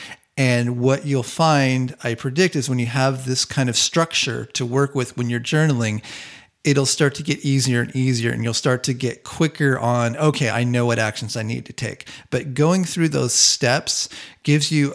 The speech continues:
a, a greater, um, like, emotional resolution. It's like you going from, like, a T V that has really low resolution and everything's kind of fuzzy to really getting a crisp, high definition image of your emotions, like, what's going on for, with you in the moment. Uh,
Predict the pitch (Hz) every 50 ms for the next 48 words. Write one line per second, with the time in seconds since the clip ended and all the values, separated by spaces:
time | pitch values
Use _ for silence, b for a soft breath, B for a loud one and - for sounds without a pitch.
0 | - - 123 120 117 - - 135 123 127 - - 131 127 131 131 135 135 135 131
1 | 139 135 131 131 127 - - 120 120 117 117 120 120 - - 127 117 - - -
2 | - - 135 127 131 127 143 143 - - 143 131 123 120 120 123 127 123 - 127
3 | 113 120 127 131 - 147 135 127 - - 120 117 117 - - 147 127 123 135 151
4 | 139 - 156 135 131 127 127 123 123 - 127 117 117 117 117 110 - 110 - -
5 | - 135 123 123 131 123 117 113 117 117 113 117 131 131 127 120 117 120 120 127
6 | 127 135 139 139 135 123 - 135 120 127 127 123 - - 135 120 117 117 120 120
7 | 123 131 120 117 - - 127 117 - - - 117 117 117 123 117 113 B B B
8 | B B B - - 135 120 120 120 127 139 139 139 135 139 135 123 135 127 120
9 | 117 117 107 - - - - - - 135 123 117 - - - - - - - 131
10 | 127 131 127 127 131 123 117 - 131 123 120 - - 127 120 - 127 120 120 120
11 | 117 113 - 113 110 113 117 113 110 107 104 107 110 110 120 120 - - 139 131
12 | 131 131 - - 117 110 - 123 117 - - - - 120 117 113 117 113 113 120
13 | 123 - 127 135 - 127 120 117 - 127 120 120 117 117 113 117 117 117 120 117
14 | B B B B B B B B B _ - 117 120 117 117 113